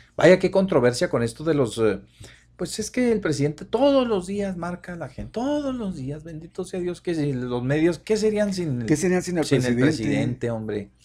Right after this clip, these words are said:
Speaker 1: Se quejan y se quejan y se quejan y se quejan. Nosotros no, pero se quejan y se quejan y se quejan. Y al final de cuentas, este, dependen del contenido de la mañanera.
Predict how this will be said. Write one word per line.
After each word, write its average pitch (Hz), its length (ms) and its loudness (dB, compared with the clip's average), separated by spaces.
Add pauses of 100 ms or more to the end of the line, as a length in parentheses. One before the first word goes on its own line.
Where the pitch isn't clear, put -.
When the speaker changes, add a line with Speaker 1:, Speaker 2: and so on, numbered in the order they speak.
(320)
Speaker 1:
Se 147 220 2
quejan 185 400 -2
y 151 40 -4
se 135 160 -4
quejan 165 380 -6
y 131 140 -4
se 113 180 -8
quejan 147 320 -2
y 120 60 -6
se 107 160 -8
quejan. 139 380 -4 (460)
Nosotros 175 320 -4
no, 113 240 -6 (200)
pero 117 160 2
se 110 140 -4
quejan 170 240 -6
y 151 60 -6
se 120 120 -6
quejan 151 240 -4
y 143 60 -4
se 110 140 -6
quejan. 143 360 -6 (460)
Y 143 140 4
al 151 80 6
final 156 320 -2
de 202 100 2
cuentas, 202 460 -2
este, 143 400 -2
dependen 208 600 -2
del 151 220 -2
contenido 196 680 -2
de 208 140 -4
la 165 320 -6
mañanera. 160 520 -8